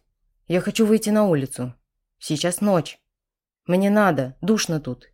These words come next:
И пиво бы мне, если есть», попросил Завид.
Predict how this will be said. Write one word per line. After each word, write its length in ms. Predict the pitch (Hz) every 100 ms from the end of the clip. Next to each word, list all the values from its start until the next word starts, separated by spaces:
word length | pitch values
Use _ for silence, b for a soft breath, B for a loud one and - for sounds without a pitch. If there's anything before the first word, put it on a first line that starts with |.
| _ -
И 100 | 208
пиво 340 | - 180 156
бы 120 | 131
мне, 380 | 143 139 135 127
если 320 | 135 151 - 160
есть», 420 | 151 127 _ _
попросил 480 | - 135 156 - 151
Завид. 400 | 156 151 131 -